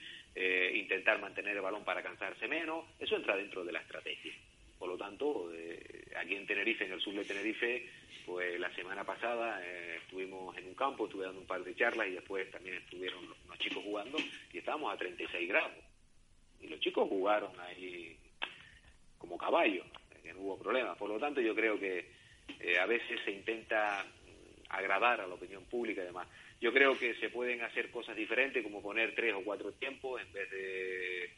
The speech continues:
de un tiempo corrido. Hay otras cosas que es mejor que esto, que los tiempos muertos, porque,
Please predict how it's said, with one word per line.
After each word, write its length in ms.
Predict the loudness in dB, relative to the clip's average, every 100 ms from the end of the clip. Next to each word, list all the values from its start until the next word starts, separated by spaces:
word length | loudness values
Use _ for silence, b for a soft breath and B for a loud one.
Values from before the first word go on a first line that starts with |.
| b b b
de 80 | -6
un 100 | -4
tiempo 300 | -6 -4 0
corrido. 580 | 4 6 6 4 2 0
Hay 120 | -2
otras 220 | -4 -6
cosas 280 | -6 -6 -2
que 120 | -2
es 60 | -2
mejor 300 | -4 -6 -4
que 120 | -4
esto, 180 | -4 -8
que 80 |
los 120 | -6 -6
tiempos 280 | -6 -6
muertos, 240 | -8 -8 -6
porque, 240 | -4 -4